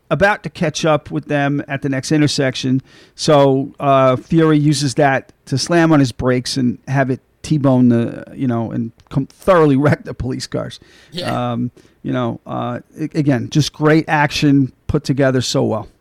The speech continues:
Speaker 2: Um, Fury commands the vehicle's computer to get him to a safe location as it speeds off.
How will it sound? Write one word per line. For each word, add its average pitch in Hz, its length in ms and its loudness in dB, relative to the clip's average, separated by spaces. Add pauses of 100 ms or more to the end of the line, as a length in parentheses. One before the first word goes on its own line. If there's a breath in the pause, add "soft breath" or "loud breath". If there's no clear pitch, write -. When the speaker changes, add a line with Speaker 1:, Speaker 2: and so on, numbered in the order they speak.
(920 soft breath)
Speaker 2:
Um, 160 560 -14
Fury 190 340 -2
commands 180 560 -8
the 165 80 -12
vehicle's 165 480 -8
computer 165 340 -8
to 151 80 -12
get 165 160 -8
him 160 100 -10
to 165 120 -12
a 151 40 -12
safe 160 320 -10
location 156 480 -12
as 151 140 -12
it 127 100 -20
speeds 160 400 -14
off. 165 340 -10